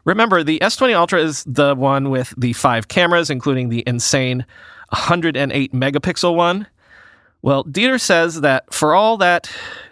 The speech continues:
photo firepower, he had a lot of concerns about the photos from this phone. Quote, The problem arises with faces. Like the iPhone, the S twenty Ultra seems to see a face and wants to do a different kind of photo tuning to make sure it looks good.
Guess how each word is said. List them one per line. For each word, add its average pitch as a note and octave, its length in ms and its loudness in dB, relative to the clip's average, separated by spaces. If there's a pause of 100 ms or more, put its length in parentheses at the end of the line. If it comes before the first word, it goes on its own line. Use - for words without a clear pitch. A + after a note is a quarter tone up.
(240)
photo C#3 280 0
firepower, C3+ 680 0
he D3 240 -2
had C#3 260 0 (100)
a C3+ 80 0
lot A#2 240 0
of C#3 140 -4
concerns F3 1040 0 (220)
about A#2 360 0
the A#2+ 120 -2
photos G#2 640 -2 (100)
from G#2 260 -2
this G2 160 -2
phone. F#2 420 -4
Quote, - 340 -4 (640)
The D3+ 80 0
problem A#3 340 2
arises E3 320 2
with D#3 140 -2
faces. C#3 560 -2 (480)
Like B2+ 460 -2
the C3+ 100 0
iPhone, F#3 460 2
the E3+ 100 -2
S F3 160 0
twenty F3+ 240 0
Ultra E3+ 320 2
seems D#3+ 340 0
to - 100 -2
see D#3+ 160 2
a C#3+ 60 2
face D3 280 0
and C#3 80 -2
wants C3+ 200 -2
to C3+ 80 -2
do C3+ 220 0
a B2 60 -2
different B2 320 -2
kind C3 200 0
of B2 80 -4
photo C3 280 0
tuning D3+ 440 -2
to B2+ 520 0
make A#2+ 220 -4
sure B2 200 0
it A#2+ 100 -2
looks G3 240 0
good. F#2+ 260 -2